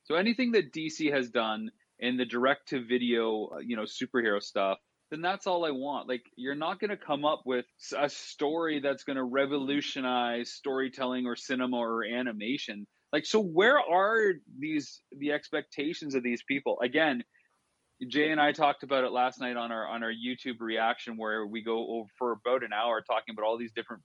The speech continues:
points and elements of the show. Like, what are you looking for?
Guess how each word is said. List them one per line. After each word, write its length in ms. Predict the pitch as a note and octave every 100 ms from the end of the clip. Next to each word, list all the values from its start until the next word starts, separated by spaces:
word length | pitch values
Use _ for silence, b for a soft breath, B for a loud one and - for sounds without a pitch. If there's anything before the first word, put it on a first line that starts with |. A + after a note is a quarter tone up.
| -
points 360 | A2+ A2 A2 G#2+
and 80 | G#2+
elements 420 | A2 A2 G#2+ -
of 60 |
the 80 | G#2
show. 380 | - B2 A#2 A2 - b b _ _ _ _ _ _ _ _ _ _
Like, 200 | - F3
what 200 | D3+ G#3+
are 40 | G4
you 160 | F#4
looking 360 | F3+ A3 - F4
for? 480 | - D3 A2+ F#2